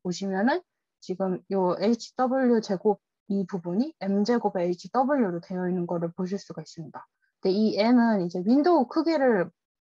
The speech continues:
말을 하는데요. 근데 이 M 같은 경우에는 저희가 지정을 해줄 수가 있어서 이제 상수 취급을 해줄 수가 있습니다. 그래서 결론적으로는 계산 복잡도를 선형적으로 만들 수 있다. 그러니까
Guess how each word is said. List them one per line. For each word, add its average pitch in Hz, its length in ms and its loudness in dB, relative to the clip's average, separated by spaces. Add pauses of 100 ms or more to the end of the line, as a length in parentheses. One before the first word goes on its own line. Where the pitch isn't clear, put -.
(320)
말을 196 320 2
하는데요. 196 480 2 (180)
근데 196 460 -2
이 214 240 2
M 262 240 4
같은 302 260 2
경우에는 202 540 0
저희가 185 280 -2
지정을 233 440 4
해줄 302 240 -2
수가 202 240 -8
있어서 190 420 -4 (340)
이제 185 120 -4
상수 320 480 2
취급을 202 560 -2
해줄 254 160 0
수가 175 220 -8
있습니다. - 320 -18 (420)
그래서 185 120 -4
결론적으로는 214 840 0
계산 208 300 -2
복잡도를 196 640 -4
선형적으로 294 720 -4
만들 190 260 -4
수 165 140 -18
있다. - 300 -12 (440)
그러니까 220 420 -2